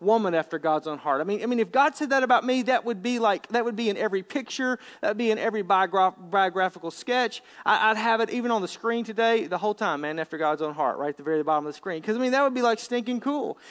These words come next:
And the Bible says this of David. And the Bible gives us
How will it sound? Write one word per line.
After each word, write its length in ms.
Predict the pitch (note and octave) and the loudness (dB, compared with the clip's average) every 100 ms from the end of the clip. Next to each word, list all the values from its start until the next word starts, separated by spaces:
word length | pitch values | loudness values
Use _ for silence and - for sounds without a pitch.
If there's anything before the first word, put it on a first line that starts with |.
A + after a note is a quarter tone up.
| - - | -14 -2
And 200 | C4 B3+ | 4 4
the 80 | |
Bible 420 | G#3 B3+ D#4+ E4 D#4 | 6 4 6 2 0
says 220 | D4+ B3+ | -2 -2
this 180 | C#4 C#4+ | -2 -4
of 140 | A3 | 0
David. 420 | B3 A#3+ - - _ - - | 2 0 -2 -12 _ -20 -6
And 140 | - A#3+ | 2 2
the 40 | |
Bible 440 | G#3 B3 D#4+ D#4+ C4 | 6 8 8 4 2
gives 320 | C4+ C#4 B3+ | 0 0 2
us 220 | G#3+ | 0